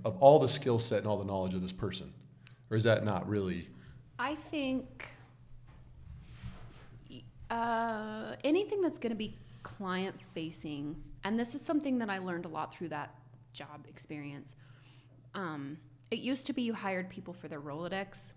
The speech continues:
Speaker 2: and it's still the same. It's just no longer a Rolodex. It's like a virtual Rolodex.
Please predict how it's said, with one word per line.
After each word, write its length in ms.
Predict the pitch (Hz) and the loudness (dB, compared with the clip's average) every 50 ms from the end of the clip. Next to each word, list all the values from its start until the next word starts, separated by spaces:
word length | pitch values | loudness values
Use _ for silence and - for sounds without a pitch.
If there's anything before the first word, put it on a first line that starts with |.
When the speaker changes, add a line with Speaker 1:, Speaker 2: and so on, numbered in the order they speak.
| - - - - - - - - - - - - - - - - - | -20 -20 -20 -20 -20 -20 -20 -20 -20 -20 -20 -20 -20 -20 -20 -14 -10
Speaker 2:
and 100 | - 214 | -6 -6
it's 140 | 226 220 220 | -4 -4 -6
still 240 | - - - 262 269 | -6 -2 0 0 2
the 100 | 262 247 | 0 0
same. 440 | 240 - - 180 160 151 170 214 226 | -4 -6 -6 -6 -4 -4 -2 -2 -2
It's 140 | 202 - - | -4 -6 -8
just 240 | - 185 - - | -8 -8 -8 -6
no 100 | 185 165 | -6 -4
longer 360 | 170 165 165 165 170 175 165 156 | -4 -2 -2 -4 -2 -2 -4 -4
a 40 | |
Rolodex. 600 | 160 156 151 151 160 180 190 214 220 233 226 - | -4 -4 -4 -2 -2 0 0 0 0 -2 -4 -6
It's 160 | - 175 - - | -10 -8 -8 -8
like 140 | 170 175 | -8 -6
a 100 | - 165 170 - - - | -8 -8 -10 -10 -10 -8
virtual 460 | 165 160 165 - - 214 208 202 202 | -8 -6 -6 -6 -4 -2 -2 -2 -2
Rolodex. 680 | 208 208 214 214 214 220 220 226 226 - - - - | -2 -2 -2 -2 -2 -2 -4 -6 -8 -10 -14 -14 -16